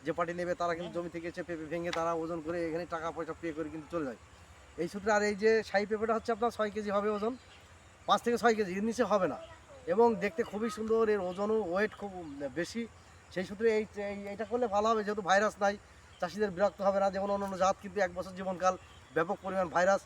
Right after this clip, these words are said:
এই জন্য সেখান থেকে বেরিয়ে এসে এই জাতটা যদি আবাদ করে চাষিরা, তো সবথেকে ভালো হবে। যাই হোক, যারা দেখলেন,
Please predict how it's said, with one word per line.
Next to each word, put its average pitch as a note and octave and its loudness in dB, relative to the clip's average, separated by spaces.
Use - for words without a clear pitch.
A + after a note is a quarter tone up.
এই E3+ -2
জন্য G#3+ 0
সেখান F#3 -4
থেকে G#3+ -2
বেরিয়ে G3+ 2
এসে A3 2
এই G3 0
জাতটা G#3 2
যদি G#3 0
আবাদ G3 2
করে A3 2
চাষিরা, A3+ 0
তো G#3+ -2
সবথেকে G3+ -8
ভালো E3 4
হবে। B2 2
যাই F#3 6
হোক, A3 2
যারা G#3+ 0
দেখলেন, A3+ -2